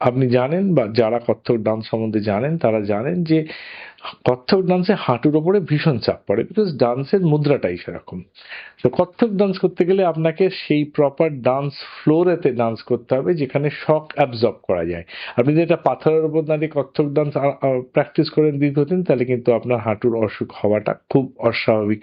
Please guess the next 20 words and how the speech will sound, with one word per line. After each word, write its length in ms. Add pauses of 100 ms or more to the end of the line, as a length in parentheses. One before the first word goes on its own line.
নয়, 220 (500)
because 260
আপনি 260
রিপিটেড 680
ওই 220
ট্রমাটা 540
হচ্ছে 400
আপনার 300
ওই 100
হাঁটুটার 460
ওপরে। 340 (1900)
অনেকে 380
আছেন 420 (760)
বলেন, 420 (1080)
কতটা 640
সত্যি 320
মিথ্যে 260
বলতে 260
পারবো 300
না, 220